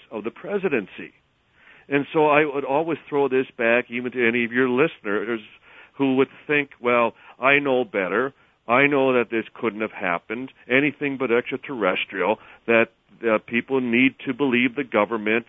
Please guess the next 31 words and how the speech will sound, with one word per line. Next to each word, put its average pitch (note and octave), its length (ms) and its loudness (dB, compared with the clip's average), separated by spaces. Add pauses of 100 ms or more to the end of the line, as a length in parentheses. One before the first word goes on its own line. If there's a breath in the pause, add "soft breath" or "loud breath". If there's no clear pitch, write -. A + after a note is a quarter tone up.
that G2+ 180 0
this G#2+ 160 -8
was A#2+ 160 -10
nothing A2+ 340 -2
more G#2+ 380 0
than G2 220 -4
a, F#2 100 -2 (380 loud breath)
a F#2+ 100 -4
top A#2+ 340 2 (160)
secret B2+ 360 -4
mogul A2+ 420 2
balloon." A#2 600 -2 (320 loud breath)
Well, C3+ 200 2
what C#3+ 320 -4
do G3+ 100 -8
you F3+ 340 -4
know C3+ 340 2
that C3+ 180 -2
even D#3 240 -8
the D#3+ 80 -8
president E3+ 640 -4
doesn't G2 400 -4
know? F2+ 200 -6
What A#2 220 -2
do - 80 -20
you D#3 140 -8
know D#3 200 -2
that D3+ 120 -2 (100)
senators C#3+ 440 -6
and C3+ 160 -20
congressmen D3 720 -6